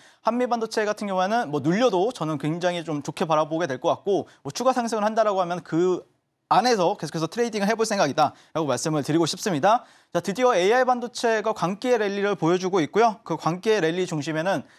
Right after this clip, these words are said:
항상 저 유-, 윤사무엘이 있었다라고 보시면 되겠습니다. 자, 요즘 시장에서 가장 트렌디하고 또 스마트하게 주식하고 싶으신 분들은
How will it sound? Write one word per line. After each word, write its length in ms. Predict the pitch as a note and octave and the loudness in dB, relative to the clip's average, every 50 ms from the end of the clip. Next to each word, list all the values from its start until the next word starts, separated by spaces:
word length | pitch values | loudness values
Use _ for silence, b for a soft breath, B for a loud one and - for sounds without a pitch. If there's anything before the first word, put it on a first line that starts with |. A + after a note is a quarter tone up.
| b b | b b
항상 500 | _ G#3 G#3+ A3 G#3 F#3 F3 G#3+ B3 B3+ - | _ -8 -6 -2 0 2 2 0 -2 -6 -8
저 180 | - - E3 C#3 | -6 -4 -4 -2
유-, 100 | C3 C3+ - _ _ _ _ _ _ | -4 -6 -10 _ _ _ _ _ _
윤사무엘이 640 | E3 F3 G3 A#3 A#3 A3+ A3+ G3+ E3 C3 C#3 F3+ A#3+ - | -2 0 2 2 2 2 2 0 0 -2 -4 -6 -8 -12
있었다라고 500 | D3 - F3 D#3+ - D#3+ D#3+ D#3 D3+ D3 | -10 -8 -8 -6 -2 0 0 0 0 0
보시면 300 | A#2+ C#3 C3+ - E3+ D#3 | -2 -6 -6 -6 -4 -4
되겠습니다. 520 | D3 D3 - - - D#3 C#3 D#3+ E3 F3 B B B B B B | -2 -2 -2 -2 -2 0 2 2 2 2 B B B B B B
자, 160 | - E3 C3+ | -2 0 0
요즘 220 | D3 E3+ G#3 A#3 | 0 0 -2 -2
시장에서 400 | G#3+ - A3+ G#3+ G#3 G3+ F#3 G#3+ | 0 0 0 0 0 0 -2 -4
가장 280 | F#3+ - D3+ F#3 F#3 F3+ | -4 -4 -4 -4 -4 -4
트렌디하고 580 | - A#3 B3+ B3 A#3+ A3 G#3 F3 E3+ F3+ G#3+ | -2 -2 -2 0 0 2 2 2 2 2 0
또 100 | G#3+ G3+ | -2 -4
스마트하게 680 | F#3 - A#3 C4 - - B3+ G#3 E3+ C3+ C3+ C3+ D#3+ G3 | -4 -2 -2 -2 0 2 2 2 2 2 0 -2 -2 -4
주식하고 420 | - - C#3+ C#3+ - - D#3+ E3 | -4 -8 -12 -8 -6 -4 -4 -4
싶으신 340 | D#3+ - - F#3+ F3+ - E3+ | -6 -8 -10 -12 -10 -8 -6
분들은 340 | D3+ C3 C#3+ F3 G#3 A#3+ C4+ | -4 -2 0 0 0 0 -2